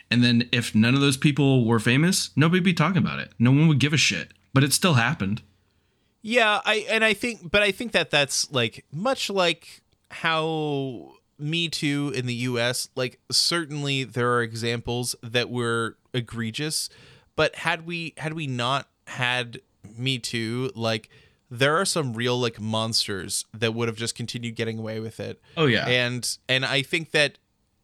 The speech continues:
Speaker 2: someone who would have been a potential, like, predator is gonna think twice now.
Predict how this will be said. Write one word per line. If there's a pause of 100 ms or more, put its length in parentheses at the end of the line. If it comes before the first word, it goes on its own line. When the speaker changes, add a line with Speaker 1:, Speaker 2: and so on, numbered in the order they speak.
(500)
Speaker 2:
someone
who
would
have
been
a
potential,
like,
predator (480)
is
gonna
think
twice (300)
now.